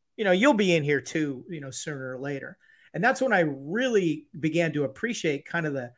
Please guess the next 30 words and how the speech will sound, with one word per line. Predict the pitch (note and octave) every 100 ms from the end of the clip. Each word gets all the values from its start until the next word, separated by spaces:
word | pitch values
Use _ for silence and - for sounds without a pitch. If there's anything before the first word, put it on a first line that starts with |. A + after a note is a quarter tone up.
| _ _ -
the | D3
keyhole | - - G#3+ E3 D#3+ C3+
nature | D3+ D#3 D3+ C#3
of | B2
how | D3+ D3+ D3+
everybody | D3 D3+ C3 D3 C#3
sees | C#3 D3+ C#3+ B2
the | B2+
world. | B2+ F3+ E3+ C3+ - - - - -
I | D#3
think | A3+ A#3 A#3
it's, | E3+ - -
you | - D#3+
know, | D3+ D3
the, | D3+ D#3
the, | D3+ D#3 - _
the | C#3+
testament | C#3+ - D4 - G#3+ E3
to | -
you | D#3 D3 D3
is | C#3 B2
that | D3 F3 - _ _
you're | C#3+ F3+
at | E3+
a |
point | D#3 F3+ D3 C#3+
now | G#3 A3+ F3
where | C#3+ D3
you | C#3+ D3
can | D3+ C#3 B2